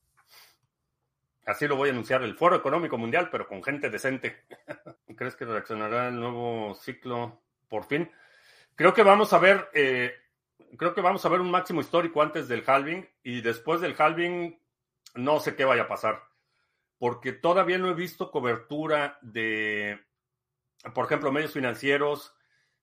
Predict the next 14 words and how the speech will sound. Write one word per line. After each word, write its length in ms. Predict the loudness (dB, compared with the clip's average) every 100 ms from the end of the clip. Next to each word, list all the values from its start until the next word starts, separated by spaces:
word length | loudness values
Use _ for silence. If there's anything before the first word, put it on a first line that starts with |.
| _
No 260 | -8 -2 0
he 40 |
visto, 480 | 0 -4 -2 -2 2
fuera 220 | 4 4
del 120 | 2
sector, 320 | -4 -6 -4 -2
no 80 |
he 40 | -4
visto 240 | -4 -6
cobertura, 480 | -4 -4 -4 -4 -2
por 120 | -4
ejemplo, 260 | -8 -8 -6
del 180 | -4 -2
halving, 380 | -2 -2 -10